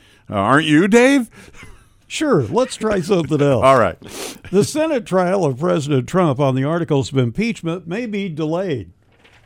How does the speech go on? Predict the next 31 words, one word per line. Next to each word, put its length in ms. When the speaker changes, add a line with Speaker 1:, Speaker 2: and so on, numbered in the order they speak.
Speaker 2:
Wh-, 240
what, 300
what 180
do 60
you 80
make 260
of 120
this? 420
House 240
Speaker 280
Nancy 320
Pelosi 520
has 120
hinted 300
she 140
won't 240
transmit 540
the 120
articles 500
till 240
she's 340
certain 580
that 200
the 80
Republican-controlled 1120
Senate 320
will 160
follow 480
a 60
fair 260
process. 800